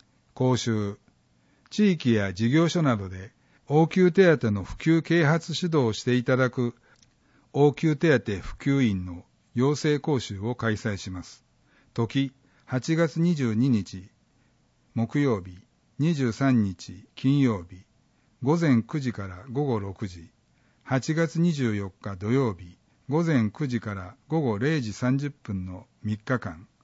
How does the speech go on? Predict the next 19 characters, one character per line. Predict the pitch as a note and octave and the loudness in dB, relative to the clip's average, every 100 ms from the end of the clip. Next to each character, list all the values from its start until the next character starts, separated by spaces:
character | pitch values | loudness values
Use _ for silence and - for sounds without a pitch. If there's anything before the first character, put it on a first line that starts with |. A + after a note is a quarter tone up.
| _ _ _ _ | _ _ _ _
場 | A2+ A#2+ | -2 -2
所、 | - D3 C3+ _ _ _ _ | 0 -2 -2 _ _ _ _
備 | A2+ B2 | -4 -2
産 | E3+ E3 | 0 0
消 | D3 D#3 D3+ | 0 0 2
防 | C#3+ C#3+ | 2 2
本 | B2 A#2 | 2 -2
部、 | F#2 F2+ - _ _ _ _ | -2 -10 -20 _ _ _ _
東 | - E3 E3 | -2 0 2
郷 | E3+ C3+ | 2 0
町 | - F#2 F#2 | -4 -10 -10
諸 | G#2 G#2+ B2 C#3 | -4 0 2 2
和 | C3+ B2+ - | 2 -2 -4
あ | A#2+ | -8
け | A2+ C#3+ | -2 0
ぼ | C3+ | 2
の | C3 B2+ | 2 0
十 | G2+ A#2+ | 0 -2
八。 | G#2+ G#2+ A2 F#2+ | 0 -4 -6 -10